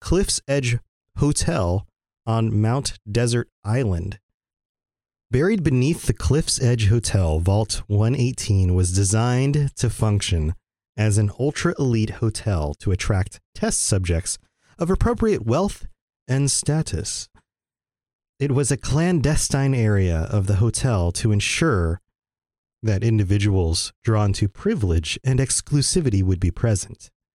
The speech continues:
The original plan called for making the vault open to the public when the activation notice was sent out in the event of the Great War,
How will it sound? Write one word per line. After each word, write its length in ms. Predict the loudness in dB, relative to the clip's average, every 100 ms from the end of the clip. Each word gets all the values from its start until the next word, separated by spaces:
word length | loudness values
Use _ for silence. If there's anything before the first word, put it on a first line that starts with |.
| _ _ _ _ _
The 140 | 0
original 380 | 2 2 2 0
plan 420 | 0 0 2 0 0
called 300 | 0 0 0
for 120 | 0
making 340 | 0 0 0
the 80 | 0
vault 280 | 0 -2 -2
open 360 | -4 -2 0 -2
to 120 | -2
the 100 | -4
public 480 | -2 -4 -2 -6 -8 -2
when 200 | 0 2
the 220 | 2 0 -4 _ _
activation 800 | -4 -4 -4 0 0 2 0 2
notice 480 | 2 2 0 -2 -6 -12 -20 -2
was 160 | -2
sent 280 | 0 0 2
out 300 | 0 -2 -6 _ _ _ _ _ _
in 120 | 0
the 120 | 2
event 300 | 2 2 2
of 260 | 0 -2 -6 _ _
the 160 | -4 0
Great 240 | 0 0
War, 340 | 0 0 -4